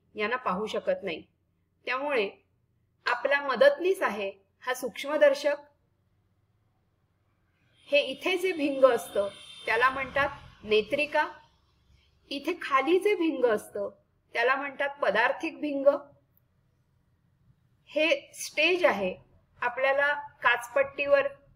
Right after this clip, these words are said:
जे काही बघायचंय ती काचपट्टी आपण इथे ठेवतो. त्या काचपट्टीवर जे काही असतं त्याचं या भिंगांच्या साहाय्याने वर्धन होतं, म्हणजे वाढवून, अ,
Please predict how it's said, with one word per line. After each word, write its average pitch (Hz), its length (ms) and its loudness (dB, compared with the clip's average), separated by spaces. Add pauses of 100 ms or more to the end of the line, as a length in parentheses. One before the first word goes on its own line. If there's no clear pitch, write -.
(140)
जे 269 120 2
काही 339 220 0
बघायचंय 240 560 0
ती 185 140 -8
काचपट्टी 277 680 0
आपण 285 260 -4
इथे 247 220 0
ठेवतो. 202 640 -4 (680)
त्या 294 140 6
काचपट्टीवर 285 1400 2
जे 240 200 4
काही 349 280 2
असतं 226 400 0 (520)
त्याचं 285 420 4
या 269 300 6
भिंगांच्या 269 760 -2
साहाय्याने 214 600 0 (440)
वर्धन 233 480 6
होतं, 190 360 2 (300)
म्हणजे 233 420 2
वाढवून, 208 580 2 (460)
अ, 226 120 -6